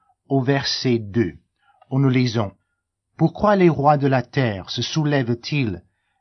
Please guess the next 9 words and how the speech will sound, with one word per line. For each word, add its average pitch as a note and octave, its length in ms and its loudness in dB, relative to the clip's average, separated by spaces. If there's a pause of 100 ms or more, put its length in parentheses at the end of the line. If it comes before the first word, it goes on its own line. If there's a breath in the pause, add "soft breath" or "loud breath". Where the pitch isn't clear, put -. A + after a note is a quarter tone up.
(140)
et B2+ 120 -2
les B2+ 160 0
princes C#3+ 580 0
se - 180 -4
liguent-ils C3 680 0
avec A#2 340 -2
eux E3+ 120 4
contre D3+ 500 -2
l'Éternel C#3+ 1040 0